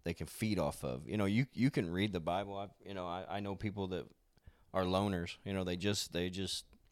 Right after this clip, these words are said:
they like to be left alone. You know, they're by themselves. But, you know, man, I can tell you this, to fight this, to fight, I, I say fight like it's, it is a battle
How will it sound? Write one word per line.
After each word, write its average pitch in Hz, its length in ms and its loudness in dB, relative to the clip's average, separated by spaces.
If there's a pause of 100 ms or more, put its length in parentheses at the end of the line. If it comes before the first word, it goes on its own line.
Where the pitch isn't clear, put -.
(360)
they 85 120 2
like 98 240 10
to 95 60 -2
be 95 200 0
left 92 260 0
alone. 82 280 -4 (100)
You 73 80 -8
know, 87 60 -6
they're 80 120 -4
by 87 220 0
themselves. 85 420 -6
But, 95 200 -4
you 131 60 0
know, 123 200 2 (840)
man, 120 220 6
I 104 80 6
can 101 140 -2
tell 123 180 2
you 110 120 4
this, 104 280 2
to 90 100 -2
fight 110 380 4
this, - 500 0
to - 80 -4
fight, 110 400 2
I, 85 260 0
I 85 40 2
say 92 200 0
fight 80 460 2
like 82 260 -2
it's, - 380 -6 (460)
it 110 100 6
is 233 140 8
a - 40 6
battle 71 380 2